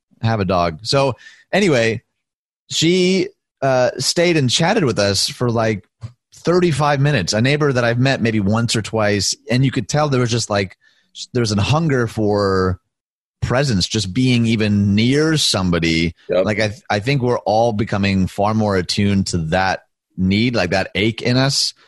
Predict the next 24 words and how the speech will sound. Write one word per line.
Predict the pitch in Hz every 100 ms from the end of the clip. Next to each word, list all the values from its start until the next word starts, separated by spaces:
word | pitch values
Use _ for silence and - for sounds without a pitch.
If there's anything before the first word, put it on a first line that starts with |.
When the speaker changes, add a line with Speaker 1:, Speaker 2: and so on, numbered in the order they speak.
| _ _
Speaker 1:
um, | 87 87 87 85 82 92
to | -
be | 85 95 107
present | 92 - 98 104
with | 123 120
one | 127
another. | 127 131 135 -
And | 98
I | 98 92
think | - 113 98 - _ _ _ _
what | 98 113 - _
chaplains | - 123 120 113 98
are | 95
offering | 104 113 101 90
here, | 90 92
and | 90
part | 113
of | 107
what | 95
this | 90
article | 101 98 95 85
is | 82
talking | 107 107 92
about, | 85 85 82